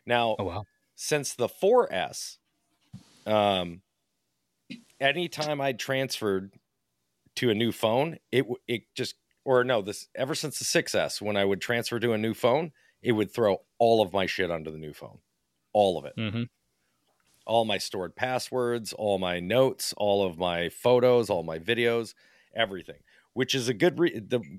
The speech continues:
Speaker 1: the main reason I end up switching, um, phones is because I'm, one, I'm starting to fill up space, and two, there's a significant dis-, uh, difference between the s-, processor speed, the s-, um,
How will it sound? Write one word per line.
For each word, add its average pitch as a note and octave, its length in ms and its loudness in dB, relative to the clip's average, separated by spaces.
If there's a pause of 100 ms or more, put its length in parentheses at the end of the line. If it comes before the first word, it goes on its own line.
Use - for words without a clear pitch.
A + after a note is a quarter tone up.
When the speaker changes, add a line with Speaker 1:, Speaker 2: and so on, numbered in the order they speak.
(120)
Speaker 1:
the A2+ 120 2
main D3+ 340 0
reason D3 360 -2
I A2+ 120 -2
end A2+ 100 -2
up A2+ 140 -2
switching, D3 720 -4 (800)
um, F#2+ 420 0 (720)
phones C#3+ 600 -2 (120)
is A2 240 -2
because A#2 340 -2
I'm, G2+ 220 -4
one, A#2 480 0
I'm A2+ 100 -10
starting A2+ 240 -4
to A#2 80 -4
fill A2 220 -2
up A2+ 120 -4
space, F2+ 480 -4
and G2+ 200 -10
two, D#3 300 2
there's - 280 0
a A#2 80 -2
significant C3 960 -4 (100)
dis-, B2 280 0
uh, G#2 220 0 (760)
difference A2+ 420 -4
between G#2 640 -6 (600)
the F#2+ 340 4
s-, - 200 -6 (200)
processor A2 600 0
speed, G#2 600 0
the F#2 220 2
s-, - 260 -4
um, F2 560 -2